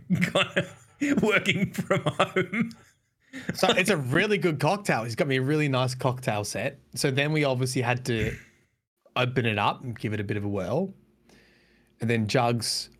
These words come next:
Speaker 2: talked me through making a whiskey cock-, uh, whiskey sour.
Speaker 1: Yeah,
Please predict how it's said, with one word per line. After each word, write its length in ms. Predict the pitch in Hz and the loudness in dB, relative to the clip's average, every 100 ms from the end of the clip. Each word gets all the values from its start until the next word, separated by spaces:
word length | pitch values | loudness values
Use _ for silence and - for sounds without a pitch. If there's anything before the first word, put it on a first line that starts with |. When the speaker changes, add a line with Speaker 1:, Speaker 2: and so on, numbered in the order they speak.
| _ _ - | _ _ -6
Speaker 2:
talked 260 | - 135 127 | 0 0 0
me 120 | 110 | -4
through 220 | 104 123 | -2 0
making 420 | 110 113 113 107 104 | 2 0 0 -2 -2
a 140 | 107 - - _ - | -4 -8 -20 _ -2
whiskey 440 | 190 - - - 113 | 0 2 -2 -2 -2
cock-, 360 | - 185 - - | 0 -2 -4 -4
uh, 160 | 117 117 | 0 0
whiskey 300 | 135 - 127 | 0 -2 -2
sour. 420 | - 208 156 - - _ _ _ _ _ _ - - | 2 2 0 -4 -14 _ _ _ _ _ _ -16 -6
Speaker 1:
Yeah, 300 | 90 80 | -4 -4